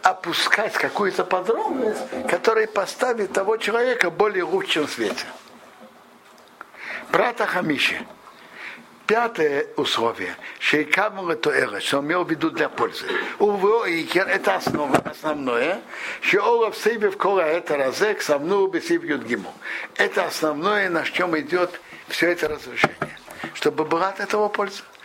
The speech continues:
И чтобы он имел в виду для пользы. Брат Ашиши, шестое условие.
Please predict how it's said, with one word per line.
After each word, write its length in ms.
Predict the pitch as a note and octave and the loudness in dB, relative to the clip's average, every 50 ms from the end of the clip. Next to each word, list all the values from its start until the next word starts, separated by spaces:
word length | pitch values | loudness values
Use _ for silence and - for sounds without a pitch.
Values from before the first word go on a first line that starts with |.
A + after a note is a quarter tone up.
| - - - | -18 -10 -2
И 80 | G#3+ | 0
чтобы 280 | F3 - F3 F3 E3+ G3+ | 2 2 4 4 2 2
он 120 | G3+ G3 | 2 0
имел 240 | G3 G3+ A3+ B3+ B3+ | 0 2 2 2 2
в 100 | G#3 E3+ | 2 -2
виду 200 | F#3+ F3+ G#3+ A3+ | -4 -2 -2 0
для 180 | - A3+ F#3 D#3+ | 2 2 0 0
пользы. 320 | - - G2 G2 - - - - - - - - - - - - - - - - - - - - - - - - - - - - - | -2 -6 -8 -8 -10 -12 -16 -18 -20 -20 -20 -20 -20 -18 -14 -14 -14 -14 -16 -20 -20 -20 -20 -20 -20 -20 -12 -8 -8 -8 -8 -2 0
Брат 300 | C#4+ - - D#4+ D#4+ D#4+ | 2 4 4 2 2 0
Ашиши, 600 | D#4 C#4 - - C#4 C4+ A#3 - - A#2+ - - - - - - - | -2 -2 -2 -2 -2 0 0 0 0 0 -2 -6 -8 -12 -12 -6 -4
шестое 520 | - - A#3 A3 - - C#4 C#4 C4 G3+ E3+ | 0 0 0 0 2 2 4 4 4 2 0
условие. 480 | D3 - - A#2+ A#2+ A2+ F#2+ - - | -2 -4 -2 0 0 0 0 -2 -8